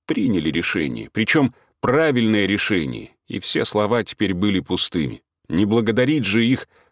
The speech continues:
от лица командования. Это даже не пошлостью попахивало бы, а вообще свинством. Но и просто повернуться не мог.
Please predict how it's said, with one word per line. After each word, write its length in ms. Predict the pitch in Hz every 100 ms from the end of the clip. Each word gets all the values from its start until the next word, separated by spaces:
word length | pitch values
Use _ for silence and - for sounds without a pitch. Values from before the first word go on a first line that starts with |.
| _
от 180 | 95 -
лица 360 | 101 - 110
командования. 800 | 90 101 98 76 67 65 60 - _ _ _
Это 160 | - 98
даже 240 | 95 85
не 180 | 80 101
пошлостью 680 | - 123 143 127 110 - 104
попахивало 640 | 143 - 95 - 90 90
бы, 180 | 80 85 - _ _ _
а 140 | 90
вообще 420 | 87 104 - 190 135
свинством. 640 | - 147 160 - 78 58 _ _ _ -
Но 520 | 90 110 135 101 - _
и 100 | -
просто 420 | 98 117 131 -
повернуться 760 | 107 120 104 101 104 98 - 92
не 140 | 87
мог. 340 | 82 76 -